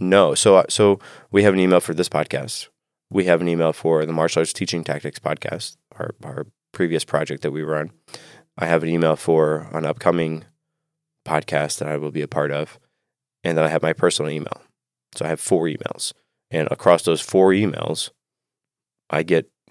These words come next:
about seven emails a day. That's it. And so that, I mean, I, maybe on some days, you know, on, on the weekends or on Fridays, 'cause that's when a lot of the, lots of times the newsletters come in. Those are a little bit higher days, but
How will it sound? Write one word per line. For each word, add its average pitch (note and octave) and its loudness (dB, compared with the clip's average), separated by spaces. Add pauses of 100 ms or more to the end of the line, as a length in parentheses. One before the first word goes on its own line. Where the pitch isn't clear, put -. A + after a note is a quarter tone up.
(480)
about D2 -2
seven D#2 2
emails D#2+ -2
a D#2 -4
day. E2 -2 (840)
That's D#2 -4
it. - -2 (480)
And F2 0
so E2 4 (380)
that, E2+ 4 (200)
I E2 -10
mean, D#2 -6 (100)
I, G2+ 4
maybe A2+ 4
on G2 6
some F#2+ 4
days, F2+ 6 (100)
you F#2 -2
know, E2 2
on, D#2+ -4
on E2 0
the E2+ -2
weekends F#2 2
or D#2+ 2
on D#2+ -4
Fridays, F2 4
'cause D#2+ -8
that's E2 2
when E2+ -2
a - 0
lot D#2+ 0
of D#2+ -10
the, D#2 -10
lots E2 2
of - -8
times E2 -2
the D#2+ -2 (400)
newsletters F2 2
come D#2 -4
in. - -10 (880)
Those F2 4
are F2+ 2
a - 4
little E2 2
bit D2+ 4
higher D#2+ 2
days, D2 -4
but - -4